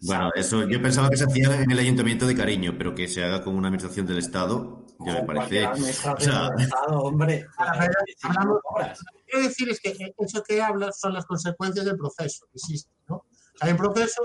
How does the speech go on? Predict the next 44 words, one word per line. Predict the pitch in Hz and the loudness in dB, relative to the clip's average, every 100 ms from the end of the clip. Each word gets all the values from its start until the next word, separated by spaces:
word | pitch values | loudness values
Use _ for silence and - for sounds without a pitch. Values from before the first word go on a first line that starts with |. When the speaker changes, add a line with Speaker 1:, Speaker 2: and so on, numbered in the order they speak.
| 427 | -4
Speaker 3:
y, | 165 151 156 | 0 2 2
y, | 160 170 | 0 0
y | 170 | 0
ese | 175 | 0
proceso | 185 196 208 202 220 220 - _ | 0 0 0 0 -6 -6 -14 _
genera | - 156 175 | -2 2 4
unas | 202 208 | 2 2
con-, | 190 190 | 0 0
una | 185 | 0
serie | 175 196 196 | 0 2 0
de | |
condiciones | 190 170 156 - 220 208 190 214 - _ _ _ | 2 0 -2 -2 0 0 -4 -8 -16 _ _ _
que | 151 | -2
rodean | 147 156 175 180 - | 2 4 4 0 -2
todo, | 190 185 180 175 170 | 0 2 2 2 0
todas | - 170 | -2 -2
las | 165 156 | -2 -2
contrataciones, | 160 151 143 139 185 180 139 | -2 -2 -4 -8 -4 -2 -2
etcétera, | 143 185 - 151 156 _ _ _ | -4 -6 -6 -8 -10 _ _ _
y, | 147 147 147 139 135 131 | -2 0 0 -2 -2 -2
y | 131 | -2
genera | 143 151 165 160 151 _ _ _ - 147 | 0 2 2 -2 -6 _ _ _ -4 -2
pues, | 147 | 0
una | 165 165 | 0 2
serie | 156 - 175 170 170 | 0 0 0 4 4
de, | 165 170 170 | 4 2 2
de | 165 | 0
políticas | 170 175 190 190 | 0 0 0 0
que | 196 | 0
tienes | 202 175 | 0 0
que, | 151 143 | -2 -4
como | - 143 | -4 0
dices | 165 165 | 0 -2
tú, | - 196 135 - - | 0 -2 -2 -10 -6
cobrar | 143 151 156 | 0 2 4
mucho | 160 151 151 | 2 2 2
más | 180 185 | 2 0
porque | 151 147 | 0 0
te | 147 | 0
van | 147 | 0
a | 147 | 0
tardar | 143 143 | 0 0
en | 135 | 0
pagar, | 139 175 202 196 | 0 0 0 0